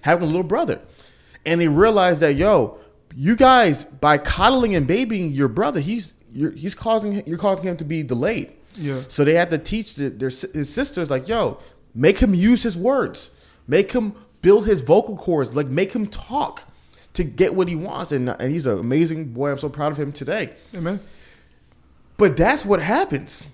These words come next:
Speaker 1: When you're a really attractive woman, when you're a woman who gets a lot of male attention, you don't have to behave.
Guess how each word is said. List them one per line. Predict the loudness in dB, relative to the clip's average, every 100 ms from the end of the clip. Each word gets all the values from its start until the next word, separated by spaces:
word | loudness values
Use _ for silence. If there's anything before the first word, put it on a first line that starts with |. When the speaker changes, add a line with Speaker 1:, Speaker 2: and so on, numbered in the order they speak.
| -20 _ _ _ _ _ _ _
Speaker 1:
When | -2 0 2
you're | 2 2
a | 2 2
really | 0 4 4 4
attractive | 0 0 0 -2 -4 -8
woman, | -2 -2 -2 -2
when | -2 -2
you're | 0 0
a | 0
woman | 0 0
who | 0
gets | 0 -2
a | 0
lot | 0
of | 0
male | -2 -4
attention, | -6 -8 -8 -12 -16 -20 -8
you | 0
don't | 0 0
have | -6 -8 -6 -2 0 0 -4 -4
to | 2 2 2 -6 -20 _ -8
behave. | -6 -6 -4 -2 -2 -4 -20